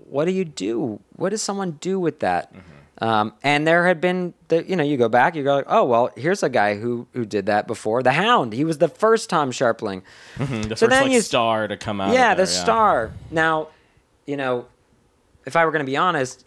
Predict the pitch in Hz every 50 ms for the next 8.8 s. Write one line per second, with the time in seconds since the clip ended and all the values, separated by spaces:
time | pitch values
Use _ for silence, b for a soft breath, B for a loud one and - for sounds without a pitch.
0 | _ - 135 131 123 113 110 107 110 104 - - 117 123 135 160 165 - - -
1 | 139 135 135 131 - - 123 - 131 117 117 113 120 117 113 - _ _ _ _
2 | _ _ - 113 107 104 101 95 95 98 - - _ _ _ _ _ _ _ _
3 | _ _ _ _ _ _ - 135 143 139 135 143 147 147 151 151 143 143 - 135
4 | 131 135 147 143 139 143 143 139 123 139 135 127 127 127 147 151 139 123 110 107
5 | - _ _ - 131 - - 139 151 180 185 175 143 123 131 143 147 143 127 113
6 | - - 170 180 - - 95 98 - _ _ - 107 117 123 113 104 95 90 b
7 | b b b b b b b b - - 123 123 120 120 151 156 - 190 185 196
8 | 190 - 208 214 214 208 208 190 - _ _ _ _ - 165 165